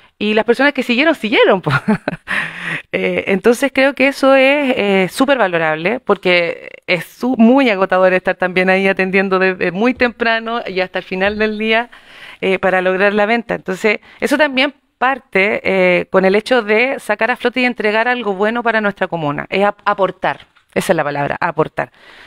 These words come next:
Destaco también, eh, el grupo Pedregal, porque entiendo que no era el grupo inicial que iba a estar en el esquinazo, y de improviso, eh, se dispuso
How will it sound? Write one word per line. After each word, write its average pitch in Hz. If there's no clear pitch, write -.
Destaco 208
también, 226
eh, 185
el 175
grupo 196
Pedregal, 185
porque 185
entiendo 208
que 196
no 190
era 226
el 185
grupo 185
inicial 190
que 190
iba 185
a -
estar 190
en 185
el 180
esquinazo, 180
y 180
de 175
improviso, 240
eh, 175
se 190
dispuso 190